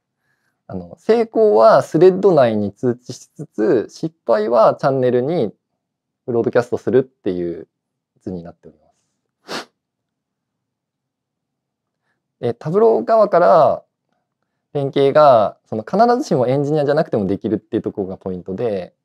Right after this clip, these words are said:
あの、各自、あの、更新設定を変更できるようになってるんで、なんか、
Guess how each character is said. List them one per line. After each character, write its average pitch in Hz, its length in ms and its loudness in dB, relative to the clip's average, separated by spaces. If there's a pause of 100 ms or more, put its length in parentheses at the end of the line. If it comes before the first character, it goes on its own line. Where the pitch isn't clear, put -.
(140)
あ 95 60 -10
の、 87 260 -14 (1120)
各 - 260 -2
自、 147 500 0
あ 104 80 -8
の、 87 280 -12 (600)
更 160 180 -2
新 160 180 -2
設 165 180 -2
定 98 280 -2
を 98 420 -2 (100)
変 131 180 -6
更 127 180 0
で 123 100 2
き 131 120 -4
る 113 60 0
よ 98 60 0
う 95 40 -6
に 92 60 -8
な 92 60 -6
っ - 60 -20
て 95 120 -12
る 92 60 -10
ん 92 100 -12
で、 117 360 -4 (200)
な 110 80 -12
ん - 40 -14
か、 87 200 -10